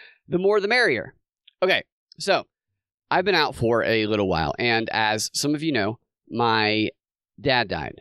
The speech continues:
a couple of weeks ago. His funeral service was this past Monday. It was, it was nice. It was really nice. It was sad, but it was nice to see a lot of people that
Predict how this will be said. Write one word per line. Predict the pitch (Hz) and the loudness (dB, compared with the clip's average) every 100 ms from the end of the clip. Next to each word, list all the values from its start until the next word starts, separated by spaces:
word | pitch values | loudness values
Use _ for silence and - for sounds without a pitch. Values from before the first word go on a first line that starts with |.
| - | -8
a | 104 | -6
couple | - 101 95 | -2 -2 -2
of | 92 | -2
weeks | 90 - | -2 -2
ago. | - 57 107 - - - - - | -2 -4 -4 -12 -20 -20 -20 -8
His | 131 123 - | -4 -2 -2
funeral | 143 170 180 | -2 0 0
service | - 143 139 143 - | 0 -2 0 -2 0
was | 123 120 120 - | 0 2 0 -4
this | 113 - | -4 -2
past | 110 113 - | 0 -2 -2
Monday. | 90 78 92 - | -2 -2 -2 -2
It | 104 | -2
was, | 104 101 98 - - _ - | 0 0 -2 -6 -8 _ -4
it | |
was | 135 | -2
nice. | 156 120 - - | 0 -2 -2 -4
It | - | -4
was | 110 | -2
really | 127 131 | -2 0
nice. | 107 110 | 0 0
It | 113 | -2
was | - | -2
sad, | 131 117 120 127 _ _ - | 0 0 0 -4 _ _ -6
but | 110 107 - | -2 0 0
it | |
was | 110 104 | 0 0
nice | 117 117 - | 0 -2 -2
to | 120 | -2
see | - 113 113 - - | 0 0 -2 -6 -10
a | 98 | -4
lot | 98 | -2
of | - | -2
people | 101 107 110 | -2 0 0
that | 98 98 | 0 0